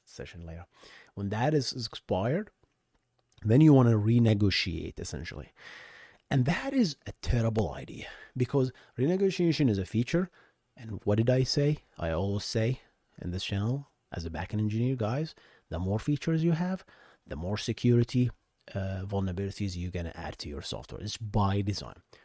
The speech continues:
More features me-, equal more bugs, equal more vulnerabilities. So this feature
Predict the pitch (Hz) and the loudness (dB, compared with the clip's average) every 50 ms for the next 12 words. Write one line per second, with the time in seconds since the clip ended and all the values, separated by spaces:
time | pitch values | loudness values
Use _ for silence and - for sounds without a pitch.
0 | _ _ - 95 104 110 - - 120 117 - 143 135 120 110 104 101 - - 101 | _ _ -6 -4 -4 -4 0 0 0 2 2 2 2 2 2 0 -2 -2 -4 -8
1 | - - 107 101 95 101 110 117 113 110 120 123 127 123 - - - - - 98 | -6 -6 -6 -4 -2 -2 0 0 0 2 2 2 2 0 -4 -10 -10 -8 -6 -6
2 | 95 92 98 98 95 98 90 87 87 82 76 - - - 50 - - - - - | -4 -2 -2 -2 -2 -2 -2 -2 -4 -4 -4 -6 -8 -12 -12 -12 -14 -20 -20 -20
3 | - _ _ - - - - - - - - - - 180 185 180 156 196 349 381 | -20 _ _ -20 -20 -20 -20 -20 -20 -20 -14 -4 2 4 4 4 4 4 2 2
4 | - - - - 285 294 - - - 123 120 | 2 0 -2 0 2 2 2 2 0 0 0